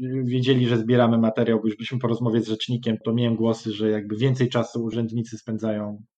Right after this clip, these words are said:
Wiem, że też, że było jakieś poruszenie wśród pośredników, czyli tych ludzi dających pracy. Oni jakoś się chyba zastanawiają nad poprawą losu operatorów, bo widzą, że ich pracownicy są wybitnie niezadowoleni. Wiem też, że s-, s-, chodzą jakieś właśnie słuchy o,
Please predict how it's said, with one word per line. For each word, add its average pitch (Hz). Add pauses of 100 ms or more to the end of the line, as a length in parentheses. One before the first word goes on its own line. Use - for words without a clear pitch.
(320)
Wiem, 170
że 170
też, 165
że 151
było 151
jakieś 143
poruszenie 147
wśród 135
pośredników, 139
czyli 123
tych 127
ludzi 120
dających 120
pracy. 113 (640)
Oni 113
jakoś 113
się -
chyba 110
zastanawiają 113
nad 110 (160)
poprawą 113
losu 107
operatorów, 104
bo 104
widzą, 104
że 95 (400)
ich 110
pracownicy 107
są 107
wybitnie 107
niezadowoleni. 104
Wiem 165
też, 165
że 135
s-, 143 (100)
s-, 147
chodzą 151
jakieś 135
właśnie 131
słuchy 160
o, 120